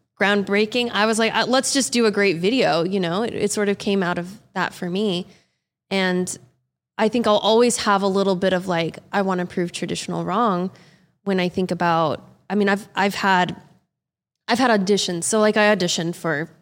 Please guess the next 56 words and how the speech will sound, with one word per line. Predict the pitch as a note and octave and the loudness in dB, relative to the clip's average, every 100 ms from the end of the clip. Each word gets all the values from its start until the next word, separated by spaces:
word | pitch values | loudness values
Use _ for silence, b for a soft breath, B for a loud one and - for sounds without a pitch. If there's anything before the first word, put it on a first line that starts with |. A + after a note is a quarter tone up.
| _ | _
stuff, | - - D#3 | -6 -4 -4
like, | D#3+ - - - _ _ | -6 -10 -20 -20 _ _
theatrically | G3 D#3+ D#3+ F3 D#3+ D#3+ F#3 _ _ - | 2 2 0 -4 -4 -4 -8 _ _ -8
in, | F3 D#3+ | -4 -4
um, | D3 D#3 | -4 -6
Hollywood, | - F#3 E3+ E3+ B B B | -2 -2 -2 -4 B B B
and | G3 | 2
I've | F#3+ F#3 | 2 2
been | F#3+ | 0
told, | - F3+ F3 F3 B B B B | 2 2 2 -2 B B B B
"Oh, | G#3 | 0
well, | G#3 | 2
you're | G#3 | 4
not | G3+ - | 2 2
Indian | G3+ G#3+ F#3+ E3+ D#3 D#3+ | 2 2 2 -2 -4 -8
enough | E3 C#3+ A#2 - - - _ _ - | -8 -6 -6 -10 -16 -20 _ _ -6
to | |
do | F3+ F3 | -2 -2
this," | D#3+ - - - - - | -4 -6 -6 -6 -10 -6
because | G3+ F#3+ | -2 0
I'm | F3+ E3+ | 0 -2
half | - G3 D#3+ | -2 -4 -4
Indian. | E3 D#3 - F#3+ b b b | -8 -10 -12 -16 b b b
But | F#3+ | -2
then, | G3 F#3 F3+ F3 E3+ B B B _ | 2 2 2 0 -4 B B B _
you | G3 | 0
know, | F3+ E3+ | 2 2
"Well, | E3+ G#3 G#3 | 2 4 6
we | A3+ | 4
weren't | A3 G3+ F#3+ | 4 2 0
really | G#3 A3 A3 G#3 G#3 E3 - | 2 4 4 4 2 -2 -2
looking | G3 G3 G#3 F#3+ F#3 | 0 2 2 2 0
for | - | -2
someone | F3+ F#3+ F#3 | -2 0 0
who | F#3+ | 2
looks | F3+ F3+ - | 0 0 -2
like | F#3 F3 F3+ | -2 -2 -4
you | E3+ | -4
for | F#3 | -4
this. | F3 E3+ - | -2 -2 -4
Can | - F#3+ | -2 0
you | F3+ | 0
read | F3 F3+ F3 | 0 -2 -2
for | E3+ | -4
the | E3+ | -2
Latina | F3+ F3+ - A3 G3 | -2 -2 0 0 0
role?" | D#3+ - | -2 -4
I'm | D#3+ F#3+ | -2 -4
like, | F3+ | -4
"Literally, | G3 G3 A3 G#3 F#3 | -2 2 4 2 2
no, | E3 E3+ - B2 | 0 -2 -4 -4
I'm | G3 | 0
not | F3+ E3 E3+ | 2 0 -2
gonna | D3+ | -6
do | D3+ G#3 A3 | -2 0 0
that." | D3 C#3 | 0 -4